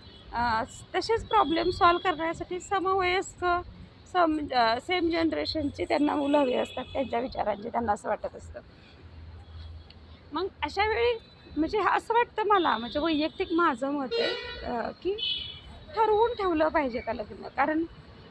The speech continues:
आत्ता तिसरी चौथीला नाहीत मुलं तर ह्यांना बॉयफ्रेंड गर्लफ्रेंड कळायला लागलेत.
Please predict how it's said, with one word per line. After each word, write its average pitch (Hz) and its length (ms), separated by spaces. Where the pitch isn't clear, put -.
आत्ता - 400
तिसरी 427 500
चौथीला 403 540
नाहीत 427 300
मुलं 359 200
तर - 80
ह्यांना 330 320
बॉयफ्रेंड 302 560
गर्लफ्रेंड 262 480
कळायला 220 320
लागलेत. 214 340